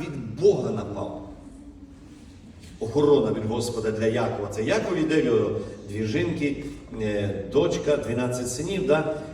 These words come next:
Яков іде, і в нього стад багато, ну, слуги, напевно ж, були багато, да? Ось. А, а то ж країни, в яких армії є, вони пішли, його взяли,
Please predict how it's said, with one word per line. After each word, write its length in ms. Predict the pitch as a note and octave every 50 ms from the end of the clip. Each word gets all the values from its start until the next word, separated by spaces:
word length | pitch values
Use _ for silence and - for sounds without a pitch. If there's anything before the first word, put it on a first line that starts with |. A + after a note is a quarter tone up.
| -
Яков 400 | A2 B2 D#3 E3+ E3 D#3+ D3+ C#3
іде, 460 | C#3 C#3 B2+ C#3 G3 A3+ - - - - - - - - - - - - -
і 160 | C#3 A#3+ -
в 40 | -
нього 220 | B2+ B2 A2+ A2
стад 440 | - - - - F#3+ F#3+ G3 F#3+ - C#3+
багато, 760 | E3+ D#3+ D3+ D#3+ F#3 G#3+ - - D#3 D3 D#3 - - - - -
ну, 100 | B2+ -
слуги, 440 | - - - B2+ C#3+ E3+ E3 C#3+ C#3+
напевно 380 | C#3+ C#3 C#3+ C#3+ C#3+ C#3 C3 B2
ж, 80 | A#2
були 220 | A2+ C#3 C3+ C3+ B2+
багато, 440 | C3 B2 A#2+ B2 B2 A#2 - A#2
да? 400 | A2 A#2 B2 B2 B2 - - - - - - - - -
Ось. 380 | - A#2 A2+ A2+ A2 G#2 - - - - - - - - - - - -
А, 360 | - C3 C#3+ C3 - B2+ - -
а 80 | - -
то 180 | - E3+ E3
ж 60 | - E3+ D#3+ - - -
країни, 420 | A#2 A#2 A#2 B2 D#3+ G3 A3 D3+ B2
в 80 | A2
яких 240 | A2 - - C3 B2 - -
армії 680 | E3 G#3 A3 A3 F3+ E3 D3+ C#3 A#2+ A2+ G#2+ G2 F#2+ A2
є, 180 | C#3+ D#3+ F3 - - - - -
вони 120 | B3+ D4
пішли, 340 | - - A#3+ G#3+ - E4+ E4
його 240 | - - - - A3+ A3
взяли, 320 | D#3+ F3 G#3+ G#3 F3+ D#3